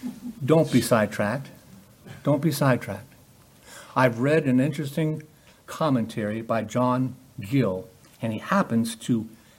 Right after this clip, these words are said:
had a memory that says, you know, this reminds me of something I read by the prophet Isaiah.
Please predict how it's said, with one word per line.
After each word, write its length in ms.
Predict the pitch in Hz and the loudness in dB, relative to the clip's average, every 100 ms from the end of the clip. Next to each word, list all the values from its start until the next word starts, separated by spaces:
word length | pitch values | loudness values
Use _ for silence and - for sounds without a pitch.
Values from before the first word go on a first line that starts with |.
| _ | _
had 200 | - 139 | -8 -2
a 40 | 143 | 2
memory 480 | 131 170 196 120 | 4 4 4 2
that 200 | 110 110 | -2 -6
says, 240 | - 117 107 | -4 -4 0
you 60 | |
know, 100 | 123 | 2
this 220 | 127 151 170 | 2 0 0
reminds 420 | 143 127 131 123 | 2 2 2 0
me 80 | 110 | -6
of 60 | |
something 240 | - 120 113 | -2 -2 -2
I 60 | |
read 220 | 113 117 | -2 -2
by 120 | 113 107 | -2 -6
the 100 | 104 | -6
prophet 380 | - 113 117 | -6 -6 -6
Isaiah. 720 | - 107 95 - 135 131 90 | -6 -6 -6 -6 -2 -2 -4